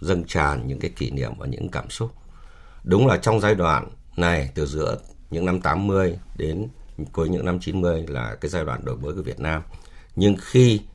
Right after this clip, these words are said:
cái đổi mới chúng ta bắt đầu và cái quá trình hoạt động ở Liên Hợp Quốc thì nó lại là hai giai đoạn rất khác nhau. Vào những năm tám mươi, khi đó đất nước chúng ta còn, à, đói nghèo, còn chưa thoát khỏi,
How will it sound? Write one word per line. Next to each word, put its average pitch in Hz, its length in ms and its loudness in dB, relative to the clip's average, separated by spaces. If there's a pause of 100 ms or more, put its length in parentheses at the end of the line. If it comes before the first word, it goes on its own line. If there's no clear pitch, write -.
(240)
cái 104 100 2
đổi 82 180 6
mới 73 180 0
chúng 90 160 -6
ta 92 120 -2
bắt 90 180 -6
đầu 71 320 -4 (580)
và 73 400 2 (320)
cái 82 180 -4
quá 85 160 -2
trình 71 200 -6
hoạt 64 160 -6
động 65 300 -6
ở 60 160 -8
Liên 80 160 -2
Hợp 71 140 -6
Quốc 117 220 -2 (100)
thì - 80 -4
nó 64 140 -2
lại 69 200 -4
là 57 120 -6
hai 85 240 -4
giai 80 140 -4
đoạn 76 220 -8
rất 90 140 -8
khác - 160 -12
nhau. 76 160 -6 (800)
Vào 85 360 6
những 80 220 0
năm 101 180 2
tám 92 260 0
mươi, 95 320 2
khi - 100 -6
đó 87 400 2
đất 104 100 0
nước 110 280 -2
chúng 90 160 -6
ta 90 260 -2
còn, 57 340 -4 (460)
à, 64 340 -2
đói 71 180 -4
nghèo, 78 300 -4 (340)
còn 73 260 -2
chưa 95 200 0
thoát 98 240 -6
khỏi, 60 320 -4